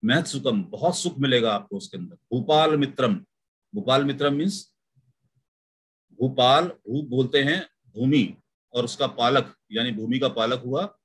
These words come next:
राजा, राजा के कृपा मिलेगी आपको। यानांबर विभूषणम, और आपको आभूषण की प्राप्ति होगी, वस्त्राभूषण की प्राप्ति होगी।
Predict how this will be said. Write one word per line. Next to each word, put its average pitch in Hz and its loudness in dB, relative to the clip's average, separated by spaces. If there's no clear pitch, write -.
राजा, 110 2
राजा 120 4
के 143 4
कृपा 127 -2
मिलेगी 131 2
आपको। 131 -4
यानांबर 143 0
विभूषणम, 110 -6
और 143 2
आपको 139 0
आभूषण 113 0
की 110 -4
प्राप्ति 101 -2
होगी, 104 -4
वस्त्राभूषण 107 -2
की 135 -10
प्राप्ति 90 -10
होगी। 87 -18